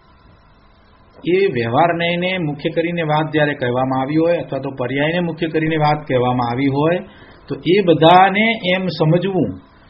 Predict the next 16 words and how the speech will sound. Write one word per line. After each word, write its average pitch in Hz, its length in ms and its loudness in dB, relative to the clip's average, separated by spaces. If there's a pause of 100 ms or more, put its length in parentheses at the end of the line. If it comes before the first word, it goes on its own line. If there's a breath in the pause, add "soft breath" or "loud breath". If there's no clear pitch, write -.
(200 soft breath)
કે 156 60 2
એ 156 160 4
વ્યવહાર 131 400 4
નયનું 165 280 0
કથન 170 340 -2
છે, 175 180 2
એ 175 280 4
નિમિત્તને 139 480 0
આધીન 127 380 0
કથન 156 340 -4
છે, 156 280 -2
પરની 139 300 -2
અપેક્ષા 151 400 -2
સહિત 143 300 -2
કથન 147 360 -2
છે, 156 240 0